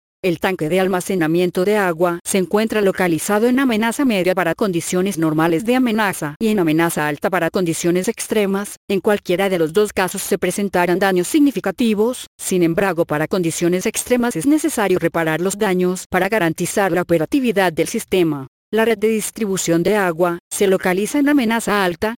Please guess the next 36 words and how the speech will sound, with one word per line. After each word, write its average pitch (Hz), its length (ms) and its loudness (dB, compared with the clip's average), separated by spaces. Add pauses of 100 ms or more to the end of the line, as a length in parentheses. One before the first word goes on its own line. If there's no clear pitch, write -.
media 202 280 0
y 160 80 2
baja 165 260 -2
distribuida 190 640 0
en 180 120 -2
todo 254 260 2
el 277 100 -2
casco 185 320 -4
urbano. 180 480 0 (500)
Los 196 200 2
tramos 180 340 0
localizados 185 800 0
en 175 80 0
amenaza 160 500 0
alta 151 220 -4
presentarán 180 580 0
daños 185 320 0
fuertes 196 360 0
y 202 40 2
daños 175 340 -2
graves 180 540 -4
que 196 140 0
pueden 185 320 2
interrumpir 165 560 0
la 156 120 0
operatividad 180 720 0
o 202 80 2
la 196 80 0
función 175 400 -2
del 185 100 -2
sistema 214 460 -2
y 202 60 -2
que 208 120 -2
deberán 190 400 0
ser 208 220 -2
reparados. 180 760 -2